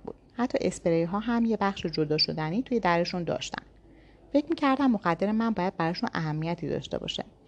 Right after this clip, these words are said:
اما ظاهراً منابع خودشون داشتن و نمی‌خواستن هیچ چیز مشترکی اونها رو به قادری لینک کنه.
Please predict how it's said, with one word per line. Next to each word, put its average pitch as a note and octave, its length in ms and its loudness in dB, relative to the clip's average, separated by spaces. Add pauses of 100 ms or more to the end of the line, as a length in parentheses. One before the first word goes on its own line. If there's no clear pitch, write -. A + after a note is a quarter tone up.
(320)
اما B3+ 180 2
ظاهراً G3 420 4
منابع G3+ 380 0
خودشون D3 480 -2
داشتن D3+ 460 -4
و D#3 40 -4
نمی‌خواستن D#3+ 600 -2
هیچ F#3 180 -4
چیز E3+ 180 -6
مشترکی D#3+ 760 -2
اونها E3 320 -2
رو E3+ 100 0
به E3+ 120 0
قادری C#3+ 440 0
لینک C#3+ 320 -4
کنه. - 240 -6